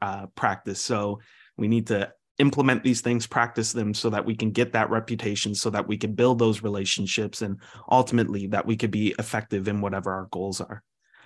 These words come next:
But as we said, we are coming to the end, and now we're at the time when that's all the time that we have.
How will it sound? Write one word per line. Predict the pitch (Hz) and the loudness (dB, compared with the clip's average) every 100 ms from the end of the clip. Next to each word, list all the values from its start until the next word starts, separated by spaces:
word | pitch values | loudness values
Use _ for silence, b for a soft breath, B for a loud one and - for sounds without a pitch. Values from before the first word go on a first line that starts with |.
| b | b
But | 135 - - b b - | 4 4 0 b b 2
as | 120 | 4
we | 131 | 6
said, | 117 135 127 113 _ 110 | 6 6 6 2 _ 2
we | 113 | 2
are | |
coming | 117 131 117 | 4 4 4
to | 123 | 2
the | 117 | 2
end, | 127 131 | 4 4
and | 117 | 4
now | 117 131 135 | 4 4 6
we're | 123 | 6
at | 120 | 4
the | 117 | 0
time | 113 123 127 127 | 0 2 4 2
when | 117 110 113 - | 2 0 -2 2
that's | 131 - | 2 4
all | 147 | 2
the | 127 | 2
time | 139 135 | 0 2
that | 135 - | 2 0
we | 117 | -2
have. | 127 143 143 | 0 0 -2